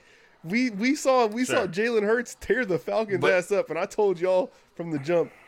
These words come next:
Speaker 1: week one should never, ever be counted 'cause you have more time to prep for that team than you do any other team. I said it after
Speaker 2: Okay.
Speaker 1: the Saints
Speaker 2: Okay.
Speaker 1: did that to the Packers, and it,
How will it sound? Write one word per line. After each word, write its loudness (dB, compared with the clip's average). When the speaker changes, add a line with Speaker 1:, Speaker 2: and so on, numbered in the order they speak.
Speaker 1:
week -4
one 0
should -6
never, 0
ever -2
be -10
counted -2
'cause -10
you -6
have 0
more -4
time -8
to -16
prep -8
for -14
that -8
team -8
than -8
you -14
do -12
any -4
other -4
team. -10
I -8
said 0
it 0
after 0
Speaker 2:
Okay. -2
Speaker 1:
the -2
Saints -4
Speaker 2:
Okay. -8
Speaker 1:
did -4
that -2
to -12
the -8
Packers, -6
and -2
it, -10